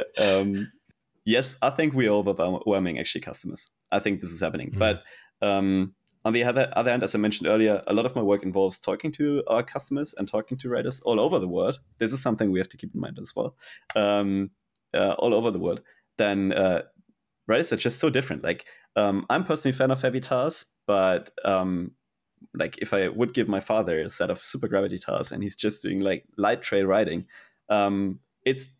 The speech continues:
Speaker 1: not a suitable tile for him. So I
Speaker 2: Yeah.
Speaker 1: like the simple rule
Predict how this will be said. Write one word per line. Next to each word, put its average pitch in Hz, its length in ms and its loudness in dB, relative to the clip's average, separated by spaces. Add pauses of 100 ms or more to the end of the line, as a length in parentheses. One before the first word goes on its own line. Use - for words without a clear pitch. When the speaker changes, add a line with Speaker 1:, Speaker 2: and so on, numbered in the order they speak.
(120)
Speaker 1:
not 113 300 2 (220)
a - 40 0
suitable 110 300 2
tile 107 260 2
for 69 180 -6
him. 62 140 -8 (280)
So 107 400 0
I 101 60 4
Speaker 2:
Yeah. 117 40 4
Speaker 1:
like 139 240 2
the 135 60 0
simple 151 380 0
rule 170 420 2